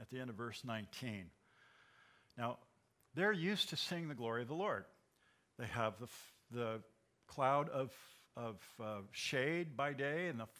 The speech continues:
fire at night. God has come and gone from the tabernacle.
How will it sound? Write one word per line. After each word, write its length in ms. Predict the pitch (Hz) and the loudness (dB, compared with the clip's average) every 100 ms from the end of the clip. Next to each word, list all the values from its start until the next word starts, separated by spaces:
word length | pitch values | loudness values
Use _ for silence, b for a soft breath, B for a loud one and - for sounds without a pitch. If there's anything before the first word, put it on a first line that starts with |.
| - | -4
fire 480 | 143 135 156 156 160 | 4 6 6 4 0
at 160 | 135 123 | -2 -2
night. 340 | 127 151 185 - - b b b b b b | 0 0 -4 -10 -20 b b b b b b
God 240 | 151 160 160 | 8 10 10
has 160 | 151 | 4
come 380 | - 160 156 170 | 2 4 6 4
and 120 | 135 | 0
gone 400 | 120 135 139 165 - | 2 4 4 2 -4
from 340 | - 143 139 | 0 0 2
the 80 | 131 | -2
tabernacle. 840 | - 131 143 147 135 135 - 170 | 0 2 2 2 0 -2 -6 -12